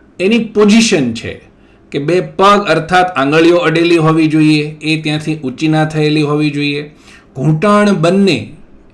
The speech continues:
જમીનને અડેલા હોવા જોઈએ. ત્યાર પછી સાથળ બંને જમીનને અડેલા હોવા જોઈએ. વળી છાતી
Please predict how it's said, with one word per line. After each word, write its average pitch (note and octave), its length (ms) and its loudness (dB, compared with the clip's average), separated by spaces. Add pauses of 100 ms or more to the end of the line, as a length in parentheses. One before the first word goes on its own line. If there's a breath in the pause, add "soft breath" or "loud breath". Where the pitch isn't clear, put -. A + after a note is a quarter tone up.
(380 soft breath)
જમીનને D#3+ 460 0
અડેલા D#3 420 0
હોવા D#3 340 0
જોઈએ. D3 580 -2 (420 soft breath)
ત્યાર F#3+ 420 2
પછી G3 240 -2
સાથળ F3+ 580 0
બંને E3 560 0 (960)
જમીનને D#3+ 420 -4
અડેલા D#3 420 -2
હોવા D#3 320 2
જોઈએ. D3+ 500 0 (720 soft breath)
વળી D#3+ 260 2
છાતી F3+ 760 -2